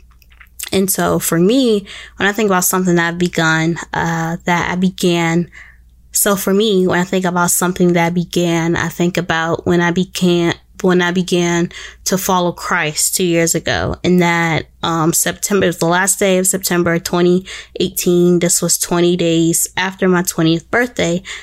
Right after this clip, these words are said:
I had committed my life to Christ, which was when I accepted Christ fully in my heart. I believe that Jesus is Lord. I said the words and everything. And it's been a wrap from there. And that now I'm a campus ministry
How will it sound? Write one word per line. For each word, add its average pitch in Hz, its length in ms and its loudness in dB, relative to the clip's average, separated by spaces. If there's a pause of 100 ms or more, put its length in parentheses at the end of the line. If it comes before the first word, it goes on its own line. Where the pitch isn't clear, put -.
(160)
I 180 160 0
had 170 360 0
committed 226 260 0
my 208 80 2
life 185 200 0
to 165 80 -6
Christ, 170 380 -2
which 175 160 0
was 165 120 0
when 165 400 2
I 160 140 -2
accepted 170 520 -2
Christ 180 320 -2
fully 170 180 2
in 156 60 2
my 156 120 2
heart. 208 320 0
I - 120 -4
believe 175 300 2
that 170 160 0
Jesus 170 340 0
is - 100 -4
Lord. 190 380 2 (360)
I 180 60 0
said 165 180 -2
the 165 100 -2
words 175 400 2
and 165 140 2
everything. 208 800 2
And 175 580 0 (400)
it's 196 180 -2
been 160 140 0
a 156 100 2
wrap 165 260 0
from 175 180 2
there. 160 460 0 (160)
And 180 120 2
that 175 200 0
now 185 640 0
I'm 170 280 0
a 160 40 0
campus 170 460 -4
ministry 160 520 -2